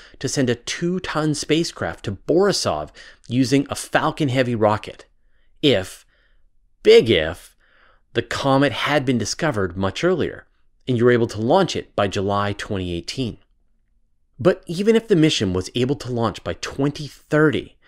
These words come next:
you could still make a close encounter using a fully loaded space launch system, a flyby of the sun, maybe Jupiter, and deliver a three kilogram CubeSat to Borisov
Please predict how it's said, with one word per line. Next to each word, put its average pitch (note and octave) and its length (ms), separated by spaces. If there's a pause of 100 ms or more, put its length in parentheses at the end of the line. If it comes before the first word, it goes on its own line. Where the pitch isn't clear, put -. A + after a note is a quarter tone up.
(320)
you A2 140
could A2+ 160
still B2+ 640
make F#2+ 400
a - 60
close G#2 400
encounter D3+ 580
using G2+ 340
a A2 60
fully D#3+ 480
loaded F#2+ 400
space - 540
launch A#2 280
system, E2+ 460 (420)
a - 60
flyby F3 580
of D#3+ 100
the D#3 100
sun, F2+ 340
maybe A3+ 240
Jupiter, F2+ 520 (340)
and A#2 120
deliver A#2+ 360
a A2+ 140
three D3+ 500
kilogram A#2+ 680
CubeSat D3 720
to F2+ 80
Borisov C3 680